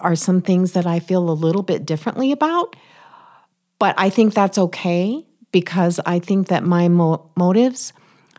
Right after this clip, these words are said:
for going to church and, uh,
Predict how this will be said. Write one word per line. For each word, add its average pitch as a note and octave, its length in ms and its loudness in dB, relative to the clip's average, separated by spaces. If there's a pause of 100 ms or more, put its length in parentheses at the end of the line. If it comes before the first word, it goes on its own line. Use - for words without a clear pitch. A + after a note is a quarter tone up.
(340)
for F3+ 560 2
going F3+ 420 2
to A#3 120 0
church B3+ 540 0 (160)
and, E3+ 560 0 (640)
uh, D#3+ 280 -2